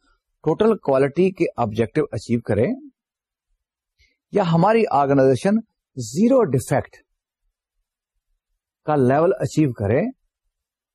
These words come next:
اور زیرو ڈیفیکٹ وہ کون سا لیول ہوگا جہاں پہ آ کر ہم سمجھتے ہیں کہ ہماری آرگنائزیشن میں، ہمارے سسٹمز کے اندر اور ہمارے پروڈکٹس کے اندر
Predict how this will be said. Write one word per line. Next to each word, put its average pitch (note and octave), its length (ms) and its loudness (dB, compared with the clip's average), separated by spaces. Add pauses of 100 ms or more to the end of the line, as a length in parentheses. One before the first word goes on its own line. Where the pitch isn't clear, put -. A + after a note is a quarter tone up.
(120)
اور E3+ 260 2
زیرو D3 580 0
ڈیفیکٹ C#3+ 440 -2
وہ C#3 140 -2
کون C#3+ 220 0
سا F3+ 140 -4
لیول B2 280 2
ہوگا A#2+ 400 0 (920)
جہاں C3+ 420 -2
پہ D3+ 220 0
آ A2 200 0
کر D3+ 220 -2 (800)
ہم C3 240 0
سمجھتے D3 460 -2
ہیں B2+ 300 0 (420)
کہ C3+ 80 -10
ہماری A#2+ 500 0 (120)
آرگنائزیشن G2+ 600 -2
میں، G#3 120 2 (1000)
ہمارے C3 280 2
سسٹمز G#2+ 600 -4
کے C#3+ 100 -2
اندر D3 180 2 (880)
اور D3+ 180 2
ہمارے C3+ 360 0
پروڈکٹس C3+ 560 -4
کے A#2 100 -6
اندر A#2 240 2